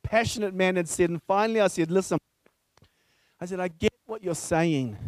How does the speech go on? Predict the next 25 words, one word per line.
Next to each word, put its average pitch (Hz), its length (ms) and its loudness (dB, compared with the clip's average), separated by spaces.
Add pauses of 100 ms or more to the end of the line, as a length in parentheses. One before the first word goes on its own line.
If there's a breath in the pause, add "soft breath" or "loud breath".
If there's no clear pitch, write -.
(560)
and 156 160 -6
I 156 80 2
appreciate 185 580 -4
your 139 140 -6
heart, 139 480 -6 (880)
but 143 100 0
the 160 120 0
audience 208 680 4
at 175 200 -4
that 165 180 4
event 165 340 0
tomorrow 160 380 0
night 160 360 0
might 170 400 2
not 156 280 2
understand 139 640 -2
what 147 320 -4
you're 131 140 -4 (120)
thinking." 127 360 -2 (1040)
And 180 160 2
I 190 80 6
said, 214 300 4
"We 226 160 2
love 254 420 8
your 208 320 2